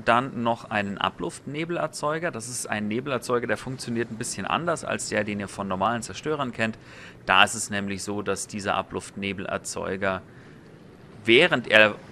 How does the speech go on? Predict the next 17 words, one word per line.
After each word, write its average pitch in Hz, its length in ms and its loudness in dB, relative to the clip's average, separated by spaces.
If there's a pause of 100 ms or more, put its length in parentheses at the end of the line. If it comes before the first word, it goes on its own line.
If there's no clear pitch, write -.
(180)
läuft, 143 600 2
ja, 107 180 -2
der 110 160 0
läuft 98 320 -2
in 107 100 -8
dem 101 200 -6
Fall 95 160 -4
jetzt - 200 -10
fünfundzwanzig 98 560 -8
Sekunden, 117 520 -10 (400)
sofort 117 520 4
nach 98 220 -6
Drücken 107 320 -6
der 95 140 0
Taste - 440 -2
euer 95 260 4
Schiff, - 460 -6